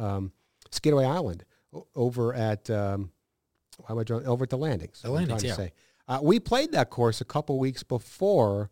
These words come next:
Speaker 1: the Corn Ferry, uh, came into town, and it was in beautiful shape. I mean, it was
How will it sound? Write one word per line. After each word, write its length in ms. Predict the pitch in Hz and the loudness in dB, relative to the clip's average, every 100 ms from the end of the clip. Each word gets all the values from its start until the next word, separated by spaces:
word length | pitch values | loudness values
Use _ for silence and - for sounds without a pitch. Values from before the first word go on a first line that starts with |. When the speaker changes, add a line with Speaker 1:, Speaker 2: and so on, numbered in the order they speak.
| _ _ - | _ _ -18
Speaker 1:
the 80 | |
Corn 260 | 113 147 156 | 0 2 4
Ferry, 640 | 135 120 101 98 107 196 | 2 0 2 0 -2 -4
uh, 360 | 117 101 104 117 185 156 | -6 -4 -6 -10 -14 -12
came 240 | - 110 | -4 -2
into 140 | 101 104 | -2 -4
town, 340 | - 107 98 | -6 -4 -2
and 120 | 98 | -2
it 120 | 117 131 | -4 -2
was 220 | 110 - | -4 -4
in 240 | 113 95 - _ _ | -10 -10 -12 _ _
beautiful 340 | 110 120 107 95 | -2 0 0 -2
shape. 220 | 95 85 - | -10 -10 -12
I 80 | 117 | -8
mean, 160 | 101 | -6
it 120 | 107 117 | -4 -4
was 260 | 98 87 | -6 -6